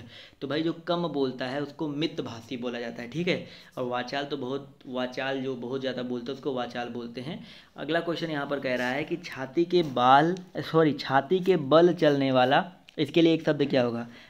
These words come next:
छाती के बल चलने वाला, तो छाती के बल चलने वाला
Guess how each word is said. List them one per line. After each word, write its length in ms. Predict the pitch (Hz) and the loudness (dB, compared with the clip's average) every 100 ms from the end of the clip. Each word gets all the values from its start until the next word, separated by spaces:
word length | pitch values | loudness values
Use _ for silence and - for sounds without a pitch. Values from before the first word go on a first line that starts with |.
| _ | _
छाती 520 | - - 127 143 185 180 | -12 -2 0 2 0 2
के 180 | 185 175 | 2 2
बल 280 | 135 151 151 | 6 6 6
चलने 340 | 147 127 123 | 2 0 0
वाला, 200 | 117 117 | -2 -4
तो 120 | 117 120 | -6 -10
छाती 420 | - 127 123 160 | -8 -8 -2 -2
के 120 | 160 | 0
बल 180 | 151 151 | 0 0
चलने 300 | 147 143 139 | 2 0 0
वाला 300 | 135 135 170 | 2 2 2